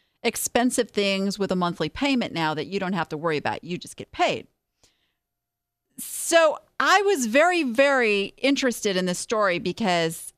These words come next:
um, I actually called in more than once about my balance 'cause I thought, "There is no way I have charged this much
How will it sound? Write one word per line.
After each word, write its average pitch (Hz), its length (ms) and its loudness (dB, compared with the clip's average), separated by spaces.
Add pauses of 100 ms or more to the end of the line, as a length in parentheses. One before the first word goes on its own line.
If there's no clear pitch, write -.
um, 160 400 0 (1200)
I 370 100 4 (140)
actually 277 300 0
called 262 680 0
in 180 640 0
more 285 340 0
than 240 220 0
once 220 420 0
about 185 300 0
my 175 120 -2
balance 214 540 0
'cause 233 160 -4
I 240 60 0
thought, 226 340 2 (840)
"There 554 140 0
is 226 180 0
no 294 260 2
way 269 560 2
I 233 140 0
have 226 140 -2
charged 247 560 -2
this 254 220 -2
much 233 680 0